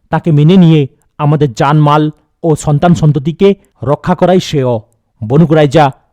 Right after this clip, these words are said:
এ পরামর্শের বিরোধিতা করল এবং ইসলাম গ্রহণ করতে অস্বীকার করল। এরপর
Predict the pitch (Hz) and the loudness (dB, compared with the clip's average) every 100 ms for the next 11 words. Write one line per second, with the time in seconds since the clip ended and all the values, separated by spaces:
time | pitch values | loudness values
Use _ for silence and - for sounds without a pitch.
0 | _ 170 156 147 151 143 151 123 170 156 | _ -8 -4 -2 0 -2 -4 -2 -2 0
1 | 190 - 143 139 135 - _ _ 165 147 | 0 0 0 0 -2 -4 _ _ -4 0
2 | 143 135 - 160 - 190 156 143 151 151 | 0 -2 -8 -10 0 0 2 2 2 0
3 | 147 202 208 - _ _ 143 135 226 208 | 0 0 0 -4 _ _ -4 -4 -2 -2
4 | - 131 123 123 127 _ _ 165 143 160 | -2 -4 -2 -2 -4 _ _ -6 -2 0
5 | 151 | 0